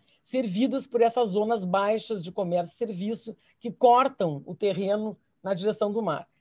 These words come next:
e cercadas pelos jardins do Burle Marx. Algo talvez me parece mais próximo dessas visões metabólicas aqui, como essa cidade, como é a cidade oceânica do Kikutaki. Essa é uma planta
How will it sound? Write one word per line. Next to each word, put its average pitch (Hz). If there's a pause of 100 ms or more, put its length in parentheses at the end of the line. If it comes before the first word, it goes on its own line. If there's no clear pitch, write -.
e 185
cercadas 240
pelos 196
jardins 185
do 180
Burle 226
Marx. - (400)
Algo 196
talvez 208
me 214
parece 196
mais 208
próximo 196 (260)
dessas 180
visões 208
metabólicas 202
aqui, 165
como 180
essa 170
cidade, 175 (180)
como 180
é 180
a 185
cidade 175
oceânica 175
do 175 (320)
Kikutaki. - (560)
Essa 269
é 240
uma 233
planta 202